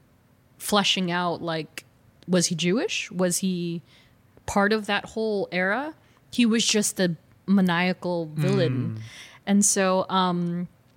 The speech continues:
Speaker 1: so when it, when we go back to the origin, you know, after he escaped during this historical moment,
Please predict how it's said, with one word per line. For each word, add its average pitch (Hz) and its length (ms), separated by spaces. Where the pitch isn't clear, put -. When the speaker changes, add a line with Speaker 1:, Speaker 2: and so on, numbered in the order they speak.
Speaker 1:
so 202 340
when 202 260
it, 208 120
when 220 280
we 202 80
go 190 140
back 202 300
to - 120
the 190 100
origin, 220 520
you 185 100
know, 180 260
after 233 260
he 208 220
escaped - 480
during 185 480
this - 360
historical 190 580
moment, 180 520